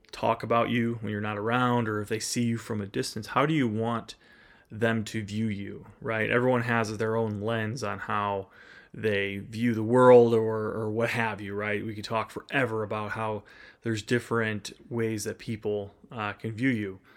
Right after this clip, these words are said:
So you have to control the controllables, right? We have to sit there and look at ourselves and, uh, our actions, our nonverbal communications, our dress, things like that. And what do we have control of?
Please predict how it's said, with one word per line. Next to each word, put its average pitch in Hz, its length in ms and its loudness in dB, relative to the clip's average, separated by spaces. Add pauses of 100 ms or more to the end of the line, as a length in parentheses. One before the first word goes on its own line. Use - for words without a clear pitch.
(400)
So - 180 0
you 123 140 4
have 151 160 4
to 156 80 2
control 139 380 2
the 123 100 2
controllables, 113 760 0
right? 107 280 -4
We 117 100 -6
have 117 220 -2
to - 80 -6
sit - 280 -4
there 117 280 6
and 110 340 -6 (340)
look 120 180 0
at 120 100 6
ourselves 117 600 2
and, 104 360 -6 (220)
uh, 120 40 -12
our 101 420 -6
actions, 127 480 2
our 110 80 -2
nonverbal 110 520 -4
communications, 113 680 -4
our 98 100 -6
dress, 107 420 -2 (340)
things 107 200 -6
like 98 140 -8
that. 98 300 0
And 107 220 -6
what 123 180 0
do 131 100 -6
we 123 120 0
have 117 240 0
control 113 640 -2
of? 98 320 -8